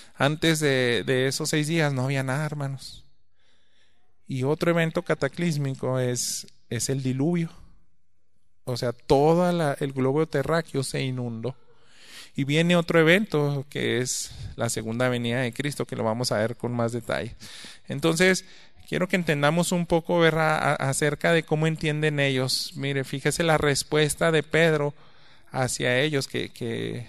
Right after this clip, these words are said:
ignoran que sí hay esos eventos que marcan por completo todo, toda la creación. Fíjese los versículos cinco al siete. "Cuando dicen esto,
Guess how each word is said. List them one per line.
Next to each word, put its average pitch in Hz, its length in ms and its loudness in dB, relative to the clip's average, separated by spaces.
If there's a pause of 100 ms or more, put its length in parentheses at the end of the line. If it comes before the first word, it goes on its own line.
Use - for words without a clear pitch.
ignoran 147 800 0
que 123 160 -4
sí 139 240 -4
hay 143 220 -2
esos 147 280 -2
eventos 135 460 0
que 131 160 -4
marcan 123 580 0
por 135 220 -4
completo 120 580 -2
todo, 127 800 -2
toda 127 220 2
la 135 120 0
creación. 117 520 -4 (580)
Fíjese 156 380 0
los 170 160 2
versículos 156 560 0
cinco 160 280 -2
al 170 120 2
siete. 160 340 0
"Cuando 147 500 2
dicen 185 380 2
esto, 175 500 2